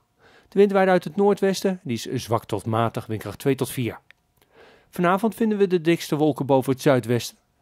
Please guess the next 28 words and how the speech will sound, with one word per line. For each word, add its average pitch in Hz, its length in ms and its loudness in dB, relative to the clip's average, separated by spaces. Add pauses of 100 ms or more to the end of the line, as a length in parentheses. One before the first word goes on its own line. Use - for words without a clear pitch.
(160)
Dan 90 180 -6
kan 104 160 -8
daar 160 220 2
misschien 131 280 0
een 110 80 -2
spatje - 360 -2
vallen, 131 280 2
maar - 380 -20
verder 220 200 0
is 175 100 -2
het 156 80 2
overal 120 280 2
droog 143 420 2 (220)
en, 123 220 -2
eh, 113 120 -2
zijn 147 200 -2
er 127 60 0
brede 135 320 4
opklaringen. 120 680 2 (180)
De - 60 -20 (180)
temperatuur 104 440 -4
ligt 110 160 -2
halverwege 131 500 0
de 131 60 -2
avond 110 280 -2
rond 107 280 -8
vijftien 165 440 0
graden. - 340 -10